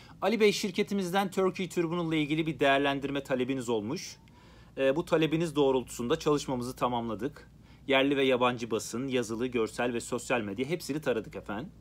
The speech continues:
Ve çok değerli toplu, yazılı ve görsel içeriklerle zenginleştirilmiş bir rapor haline getirdik. E, müsaitseniz hemen üzerinden kısaca geçmek istiyorum.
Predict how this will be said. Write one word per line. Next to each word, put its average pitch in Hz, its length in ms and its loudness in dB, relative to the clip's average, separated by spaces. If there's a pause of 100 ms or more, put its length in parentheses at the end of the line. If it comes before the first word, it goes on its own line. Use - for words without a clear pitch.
(360)
Ve 160 120 0
çok 190 240 2
değerli 170 280 6
toplu, 143 400 0
yazılı 151 420 0
ve 175 80 2
görsel 139 460 2
içeriklerle 127 600 -2
zenginleştirilmiş 131 840 -4
bir 208 140 0
rapor 185 280 4
haline 160 300 2
getirdik. 120 680 -4 (380)
E, 156 80 -2
müsaitseniz 247 640 4
hemen 240 240 4
üzerinden 202 560 0
kısaca 175 300 0
geçmek 156 360 -2
istiyorum. 135 520 0